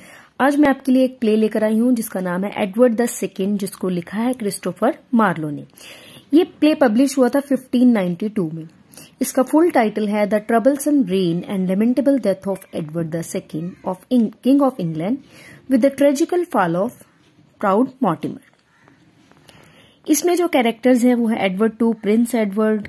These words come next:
केंट, brother of Edward two, गेवेस्टन, friend of Edward जिसका फुल नेम है पियर्स गेवेस्टन,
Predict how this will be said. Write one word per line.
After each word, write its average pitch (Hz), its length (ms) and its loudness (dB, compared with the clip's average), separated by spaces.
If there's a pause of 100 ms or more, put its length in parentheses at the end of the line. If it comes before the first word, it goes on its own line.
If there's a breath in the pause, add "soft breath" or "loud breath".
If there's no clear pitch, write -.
(140)
केंट, 220 340 0
brother 190 320 0
of 208 280 -2
Edward 196 200 -2 (120)
two, 240 140 0 (240)
गेवेस्टन, 214 600 2
friend 226 360 0
of 247 80 -2
Edward 202 240 0
जिसका 196 300 -6
फुल 214 240 0
नेम 202 240 -2
है 185 120 -2
पियर्स 196 480 -2
गेवेस्टन, 190 500 -2